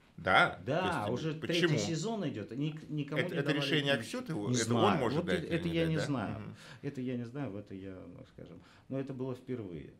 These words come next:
Speaker 1: Мгм.
Speaker 2: кому, кому дава-, э, дали Костю Кинчева.
Speaker 1: А вот этот антагонизм, который существует между рокерами и попсой, он надуманный или действительно есть, э,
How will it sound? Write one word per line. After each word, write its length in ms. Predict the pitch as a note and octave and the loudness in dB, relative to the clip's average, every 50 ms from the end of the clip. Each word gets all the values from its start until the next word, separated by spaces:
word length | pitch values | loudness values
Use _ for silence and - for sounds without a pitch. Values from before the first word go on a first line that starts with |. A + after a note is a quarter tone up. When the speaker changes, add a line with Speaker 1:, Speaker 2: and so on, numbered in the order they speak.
| - - | -14 -10
Speaker 1:
Мгм. 480 | - A2+ A2+ A#2+ A#2 A2 G#2+ G#2 A2 - | -10 -8 -8 -8 -8 -10 -10 -12 -12 -10
Speaker 2:
кому, 300 | G2+ G2+ G#2 G2 F#2+ F#2+ - - | -8 -6 -6 -6 -6 -6 -8 -8
кому 240 | A2 G#2 G2+ G2+ | -10 -8 -8 -8
дава-, 340 | F#2 F2 F2 F2 F2 E2+ E2 - - | -8 -10 -10 -10 -10 -12 -12 -10 -8
э, 180 | A2 G#2 F2+ F2+ | -6 -6 -6 -6
дали 160 | G2 F#2 E2+ | -8 -10 -10
Костю 260 | E2 - E2 - - - - | -12 -14 -16 -18 -18 -20 -20
Кинчева. 180 | - - - C3+ | -12 -4 0 2
Speaker 1:
А 20 | |
вот 140 | D#3+ G3 - | 2 2 2
этот 240 | D#3+ D3 - - E3 | 0 -2 0 0 2
антагонизм, 680 | F3 E3+ E3 F3+ E3 D#3 F#3 G3 G#3+ A3 F3+ D3+ C#3 | 0 0 0 -2 0 0 0 0 0 -4 -6 -8 -8
который 360 | - C3+ C3 - D3 C#3 B2+ A#2+ | -6 -6 -6 -6 -8 -10 -10 -12
существует 540 | - C3+ A#2+ - - - C#3+ C#3+ C3+ - | -12 -14 -14 -14 -12 -10 -8 -8 -8 -8
между 420 | A#2 A#2 A#2 A2 G2+ G2 G#2+ G#2 G#2 | -8 -8 -8 -8 -8 -8 -6 -4 -2
рокерами 480 | C3 C#3+ C#3+ C#3+ C3 A#2 G2+ G2+ G#2 | -2 -2 -4 -4 -6 -6 -6 -6 -6
и 60 | G2+ G2+ | -6 -6
попсой, 500 | - A2+ A2 - - - - F#2+ F2 F2 | -4 -6 -6 -6 -6 -6 -4 -2 -2 0
он 160 | F#2+ A2 B2 | -2 0 0
надуманный 600 | C#3 D3 D3 D#3+ A3+ A#3 F#3+ D3 B2 A2+ G#2 F#2+ F2+ | 0 0 0 0 -2 0 0 0 0 0 -2 -2 -4
или 500 | - - A#2 C#3 C#3 C#3 C3+ A#2+ A2 E2+ | -4 -4 -4 -4 -2 -2 -2 -2 -4 -6
действительно 540 | G#2 A#2 B2+ - - D#3 D3+ D#3 C3 G#2+ | -10 -12 -10 -6 -4 -4 -4 -4 -4 -6
есть, 560 | G#2+ G#2+ A2 G#2+ G2+ - - - - - - - | -4 -2 -2 -2 -4 -4 -8 -18 -20 -18 -12 -10
э, 180 | F2+ E2+ E2 | -8 -8 -8